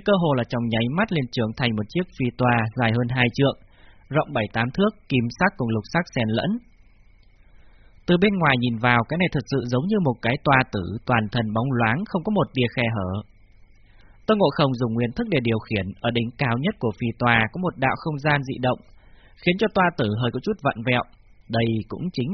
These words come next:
là cửa vào. Người của phi toa hành nói, phi toa này có được không gian thuộc tính nhất định. Tại mỗi lần khởi động sẽ tiến hành thuấn di một khoảng cách, sau đó mới có thể triển khai toàn bộ động lực. Như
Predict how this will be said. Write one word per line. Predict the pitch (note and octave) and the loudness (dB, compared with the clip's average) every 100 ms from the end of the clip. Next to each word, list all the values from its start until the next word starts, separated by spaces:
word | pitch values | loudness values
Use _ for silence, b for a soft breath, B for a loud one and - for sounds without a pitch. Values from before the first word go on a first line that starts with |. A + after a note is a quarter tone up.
| A3 | -2
là | C#3 | -2
cửa | A2 G2+ | -2 2
vào. | A2+ A2 G#2+ - - - - - - - - b b b b b b | 2 2 -2 -8 -20 -20 -20 -20 -20 -20 -20 b b b b b b
Người | D3+ D3+ | 2 4
của | C#3+ A#2 A2+ | 4 0 0
phi | D3 - | -4 0
toa | C3+ B2+ | 0 2
hành | A#2 G#2+ | 0 0
nói, | G#2+ B2+ A#3+ - - - - - | 0 0 -2 -10 -20 -20 -20 -4
phi | C#3+ - | -2 2
toa | C3+ | 2
này | B2 A#2 G#2 | 4 2 0
có | C3 | -2
được | D3+ | -2
không | - A#2+ | -2 -2
gian | A#2+ A#2 | -2 -2
thuộc | A2+ - | -4 -6
tính | G#2 A#2 | -6 -2
nhất | F3 | -2
định. | C#3 B2+ - - - b b b - | 0 0 -2 -16 -20 b b b 0
Tại | D3 | 2
mỗi | D3 | 4
lần | G#3 D#3+ | 2 2
khởi | - A2+ | 0 0
động | A2+ B2 - | 2 0 -4
sẽ | C#3+ | -4
tiến | C3+ | -2
hành | F#3 C3+ | 0 -2
thuấn | G#2+ A#2 | -2 -2
di | E3 D3+ | 0 0
một | A#2+ - | -2 -4
khoảng | G2+ G2 | -6 -2
cách, | D#3+ G3 - b b b - | -2 -2 -6 b b b 0
sau | E3 D3+ | 4 4
đó | C#3 A#2+ C3+ | 4 2 2
mới | G#3 | -2
có | A#3 A3+ | -2 0
thể | A#2+ | -2
triển | - G#2+ A2 | 0 -4 -2
khai | B2+ A#2 | -2 -2
toàn | A#2+ A2 G#2+ | 0 -2 -2
bộ | G2 | -4
động | G#2+ A2+ | -4 -2
lực. | A#2+ A2+ - - - - - - - b b b b b | -2 -2 -12 -20 -20 -20 -20 -20 -20 b b b b b
Như | B2 | 0